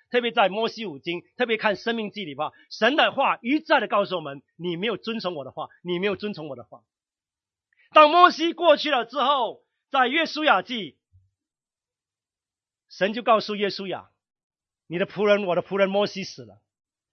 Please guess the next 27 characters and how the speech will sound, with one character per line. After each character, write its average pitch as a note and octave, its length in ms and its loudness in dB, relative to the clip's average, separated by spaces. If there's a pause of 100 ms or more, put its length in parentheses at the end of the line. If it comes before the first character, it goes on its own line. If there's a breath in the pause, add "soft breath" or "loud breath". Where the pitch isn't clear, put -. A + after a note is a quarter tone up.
(320)
但 E4 160 12
是 C#4 220 2
保-， A3 340 6
这 C#4 180 0
个 B3 180 6
神 C4 180 2
的 C#4+ 100 6
话 A#3 180 4
却 A3+ 120 0
马 G3+ 140 2
上 C4+ 180 0
告 B3+ 180 4
诉 A#3+ 160 -8
约 A#3+ 140 0
书 A#3 160 -8
亚 F#3 200 0 (220 soft breath)
，“这 G4 180 6
律 G4 220 4
法 A3+ 300 4
书 D4 240 -4
不 E4+ 200 -2
可 G#3 280 4
离 G#3+ 180 -2
开 G#3+ 220 0
你 G3 80 -6
的 F3+ 100 0
口， C#3 260 -8